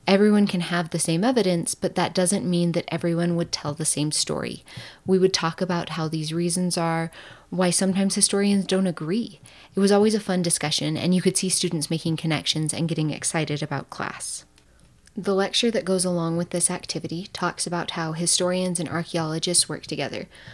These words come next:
I also talk about ways historians think and draw conclusions. So I'd like to suggest one more activity that can be used in your classrooms. There's an article written by anthropologist Horace Miner.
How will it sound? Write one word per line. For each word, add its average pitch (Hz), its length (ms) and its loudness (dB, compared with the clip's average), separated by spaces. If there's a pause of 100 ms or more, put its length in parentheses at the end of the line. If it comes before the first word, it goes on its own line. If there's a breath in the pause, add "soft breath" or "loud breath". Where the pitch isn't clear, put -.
(180 loud breath)
I 190 80 4
also 196 240 4
talk 185 200 -2
about 175 220 -4
ways 165 260 -2
historians 170 600 -2
think - 460 -6
and 160 300 -4
draw 147 200 -4
conclusions. - 840 -8 (460 loud breath)
So - 160 0
I'd 185 80 2
like 190 160 4
to 220 80 2
suggest 180 440 0
one 180 300 2
more 185 180 2
activity 170 580 -6
that - 120 -8
can 165 140 -4
be 160 80 -4
used 151 340 -4
in 156 160 -2
your 147 140 -2
classrooms. - 720 -8 (500 loud breath)
There's 180 340 2
an 180 100 0
article 180 480 -2
written 175 260 -2
by 170 160 -2
anthropologist 160 840 -4
Horace 147 340 -4
Miner. 156 360 -8